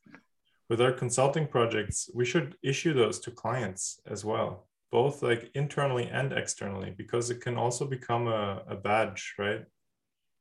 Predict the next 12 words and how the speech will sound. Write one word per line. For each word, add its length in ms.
Especially 440
since 260
the 60
topic 360
is 140
tokenomics 720
and 100
we 100
help 320
with 220
the 60
design. 580